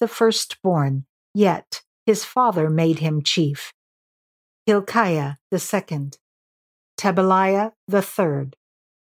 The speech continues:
and Zechariah the fourth. All the sons and brothers of Hosa were thirteen. Of these were the divisions of the doorkeepers, even of the chief men,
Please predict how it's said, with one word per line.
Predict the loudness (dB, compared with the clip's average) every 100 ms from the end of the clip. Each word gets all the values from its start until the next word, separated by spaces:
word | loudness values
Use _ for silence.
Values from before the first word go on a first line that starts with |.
| _ _ _
and | 0 0
Zechariah | 2 0 0 0 2 2 0 -2 -6 -4
the | -4
fourth. | 0 0 0 -4 -12 -20 _ _ _ _ _ _ _ _
All | 2 2
the | 2 -2
sons | 0 2 4 2 -2 0
and | 0 2
brothers | 2 2 2 0 -2
of | -4 -6 0
Hosa | 0 0 -2 -6 -8 _ _ _
were | 0 0
thirteen. | 0 -2 -2 -4 -4 -2 -4 -8 _ _ _ _ _ _ _ _ _ _ _ _ _
Of | 0 0 0
these | 2 2 0 0
were | 2
the | 2
divisions | 2 2 2 2 -2 -2 -4
of | -4 0
the | 2
doorkeepers, | 4 4 2 0 -2 0 -4 -4 -8 -12 _ _ 2
even | 4 6 4 4 0
of | 2
the | 2
chief | 2 2 0 0
men, | 2 2 2 -2